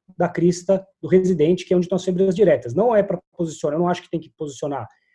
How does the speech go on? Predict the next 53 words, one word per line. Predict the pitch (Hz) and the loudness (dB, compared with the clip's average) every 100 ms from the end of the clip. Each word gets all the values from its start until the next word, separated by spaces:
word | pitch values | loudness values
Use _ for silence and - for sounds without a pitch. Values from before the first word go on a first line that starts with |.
| _ _ _ | _ _ _
o, | 135 139 147 | -8 -6 -10
o | |
centro | - 185 202 190 170 | -4 2 2 2 -4
do, | 160 - | -6 -6
do | 160 123 | -10 -8
túnel | - 170 147 123 110 | 2 2 2 -2 -4
na | 127 156 | -6 -6
crista, | - 160 208 - 294 - _ - | -2 -2 -2 -4 -10 -12 _ -10
porque | 131 165 | -6 0
aí | 151 | 0
você | 156 160 160 | 0 -2 -2
vai | 151 151 151 _ | -2 -2 -4 _
acabar | 156 151 | -6 -2
reconstruindo | 147 147 151 131 147 147 143 | -4 -4 -6 -8 -4 -2 -2
uma | 143 139 | -4 -4
parte | - 156 - | -2 -2 -4
do | 151 | -4
L | 143 131 | -4 -4
C | - | -6
A | 139 | -6
aqui | 120 139 120 _ - | -8 -12 -12 _ -10
numa | 147 139 | -6 -4
área | 139 | -4
que | 151 | -6
ele | 139 | -4
não | 156 | -2
existe, | 156 123 202 208 143 | -2 -2 -4 -4 -8
né, | 147 | -8
que | - | -6
seria | 139 135 | -8 -8
na | 120 | -6
parte | 131 113 | -8 -8
da | 123 | -10
frente | - 147 151 - | -8 -8 -8 -8
da | |
crista, | 117 160 196 - | -8 -6 -8 -8
não | 131 | -10
tem | 143 135 | -8 -8
ligamento | 135 123 120 - | -8 -8 -12 -14
pra | 123 | -16
frente | 117 123 117 | -14 -12 -6
da | 175 | -6
crista. | 175 196 202 _ _ _ _ | -2 -4 -4 _ _ _ _
Então, | 190 | 2
eu | 196 | 2
sou | 202 | 0
a | 185 | 0
favor | 185 185 | 0 0
de | 175 | 0
colocar | 180 165 170 | 0 0 -2
próximo | 127 190 240 214 226 185 | -2 0 2 0 0 0
da | 170 | 0
crista, | 170 220 - 120 | 0 -2 -4 -10